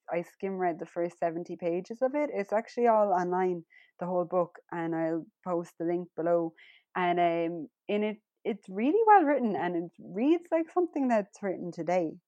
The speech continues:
I have a little quote, like, it's very just about women's rights and what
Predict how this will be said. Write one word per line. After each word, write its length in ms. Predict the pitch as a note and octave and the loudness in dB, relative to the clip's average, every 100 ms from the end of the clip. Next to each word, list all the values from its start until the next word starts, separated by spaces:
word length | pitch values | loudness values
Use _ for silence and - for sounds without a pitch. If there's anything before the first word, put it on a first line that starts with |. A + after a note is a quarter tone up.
| _ _ _ _ _ | _ _ _ _ _
I 480 | - G3 G3 G3+ G3+ G3 | -2 0 0 -2 -4 0
have 200 | A3 C4+ | 0 2
a 20 | |
little 240 | D#4+ E4+ | 0 0
quote, 340 | E4+ - G3+ A3+ | -4 0 0 4
like, 220 | G#3 G#3 | 2 2
it's 220 | G#3 - | -4 -2
very 260 | G#3+ A#3+ C#4 | 0 2 0
just 260 | D#4 D4+ | -2 -6
about 380 | D4+ A#3+ G3+ F3 | -4 2 2 2
women's 460 | F#3 F3+ F3 E3+ - | -2 -2 -4 -4 -2
rights 500 | D#3 F3 G3+ _ _ | 0 0 -4 _ _
and 380 | F3 E3+ E3+ E3+ G3+ _ _ _ - _ - G#3 - | -6 -4 -6 -8 -16 _ _ _ -20 _ -20 -20 -4
what 260 | F#3 F3 | 0 0